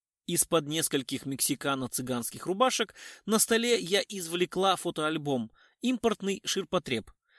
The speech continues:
Несолидная вещь. «Есть тут ваш юноша?» — спросила я у Ирины, и она рассеянно стала мне комментировать фотографии. Я поняла, что мой вопрос был поставлен неправильно.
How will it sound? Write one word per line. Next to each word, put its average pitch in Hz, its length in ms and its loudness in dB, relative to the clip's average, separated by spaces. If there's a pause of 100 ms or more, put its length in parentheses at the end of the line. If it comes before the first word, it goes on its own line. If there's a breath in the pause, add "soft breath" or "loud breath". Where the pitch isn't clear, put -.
(160 soft breath)
Несолидная 220 680 0
вещь. 117 340 -2 (840)
«Есть 214 460 4
тут 202 260 0
ваш 160 340 2
юноша?» — 156 680 0 (200)
спросила 233 540 0
я 160 220 2
у 143 160 -2
Ирины, 208 440 -2 (220 loud breath)
и 214 100 2
она 220 300 2
рассеянно 208 680 2
стала 220 340 2
мне 190 220 -2
комментировать 156 680 -4
фотографии. 117 800 -4 (520 loud breath)
Я 233 180 6
поняла, 233 500 2
что - 220 2
мой 175 180 2
вопрос 185 420 0
был 190 200 -2
поставлен 170 680 0
неправильно. 120 920 -2